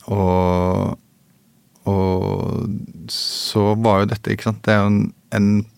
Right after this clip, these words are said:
politisk ambisjon. Eh, en idé om å få til å gjøre det enklere for innbyggere å ta, eh, i bruk nabolaget sitt. Eh, det var liksom den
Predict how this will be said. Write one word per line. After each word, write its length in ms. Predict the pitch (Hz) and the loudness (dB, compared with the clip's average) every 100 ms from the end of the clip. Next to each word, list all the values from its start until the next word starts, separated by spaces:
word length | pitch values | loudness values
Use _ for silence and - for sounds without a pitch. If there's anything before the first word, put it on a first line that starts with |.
| _ _ | _ _
politisk 600 | - 104 82 - 107 - 95 | 0 0 0 -4 -8 -2 0
ambisjon. 460 | 92 - 123 151 92 _ - - - - - _ | 0 0 2 2 -2 _ -20 -20 -20 -20 -20 _
Eh, 400 | 107 98 90 92 95 117 | 0 2 2 0 -2 0
en 140 | 101 | 2
idé 400 | 104 98 98 123 | 2 2 2 2
om 160 | - 104 | 2 2
å 80 | 101 | 2
få 260 | - 101 92 - | 2 2 0 -2
til 400 | 92 87 87 90 - | -2 -2 -2 -4 0
å 100 | 107 | 2
gjøre 300 | 101 92 85 | 4 2 0
det 100 | 87 | 0
enklere 540 | 113 92 - 87 87 104 | 0 -2 -4 -6 -4 -4
for 120 | 104 | -2
innbyggere 440 | 90 80 80 82 | -2 -2 -4 -4
å 80 | 87 | -4
ta, 140 | - 87 85 82 - _ _ | 0 0 0 -4 -14 _ _
eh, 240 | 85 78 78 82 104 | -4 -2 -2 -4 -6
i 60 | |
bruk 300 | 87 82 - | -4 -6 -4
nabolaget 460 | - 90 87 87 - | -2 0 0 -2 -4
sitt. 180 | - - _ - - - - _ _ - | -6 -8 _ -20 -20 -20 -20 _ _ -6
Eh, 460 | 104 85 82 82 87 90 | -2 0 0 -2 -2 -2
det 140 | 92 90 | 0 2
var 140 | 110 113 | 2 0
liksom 300 | - 98 90 87 90 98 - | -2 -2 0 0 -2 -2 -4
den 520 | 90 87 85 85 90 | -2 0 0 -2 -4